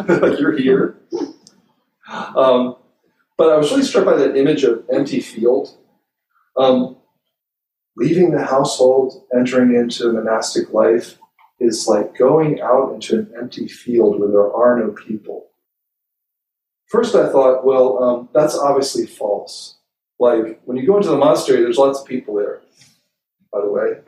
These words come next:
depending on where you are. And, um, they give you problems too. <laughs> They present challenges as well. Like, for those of us who've done extensive retreats or have gone to places to practice,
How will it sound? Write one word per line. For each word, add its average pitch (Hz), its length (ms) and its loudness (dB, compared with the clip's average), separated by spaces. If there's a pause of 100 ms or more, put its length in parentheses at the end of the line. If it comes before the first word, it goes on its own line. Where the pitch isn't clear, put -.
(140)
depending - 840 -4
on 107 80 -2
where 107 140 -2
you 107 160 -2
are. 110 260 0 (420)
And, 143 300 4
um, 123 300 0 (880)
they 175 140 2
give 185 160 -2
you 151 80 -6
problems - 520 -6
too. - 240 -10 (440)
<laughs> 185 60 -12 (360)
They - 240 2
present 180 400 2
challenges 139 540 -2
as 123 180 -6
well. - 440 -8 (600)
Like, 135 220 2
for 160 160 2
those 156 300 4
of 143 80 0
us 135 180 -2
who've 135 180 -6
done 139 460 0 (280)
extensive 139 500 0
retreats - 840 -4
or 120 140 2
have 113 80 -2
gone 127 200 4
to 123 80 -6
places - 460 -2
to - 80 -20
practice, - 840 -2